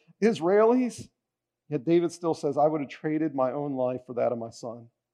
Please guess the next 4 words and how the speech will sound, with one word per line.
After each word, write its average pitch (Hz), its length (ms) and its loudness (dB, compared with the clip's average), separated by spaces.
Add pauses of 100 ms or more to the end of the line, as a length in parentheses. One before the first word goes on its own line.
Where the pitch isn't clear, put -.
(1600)
And 117 120 -16
David 147 480 2 (520)
gets 139 200 -8
restored. 139 560 -6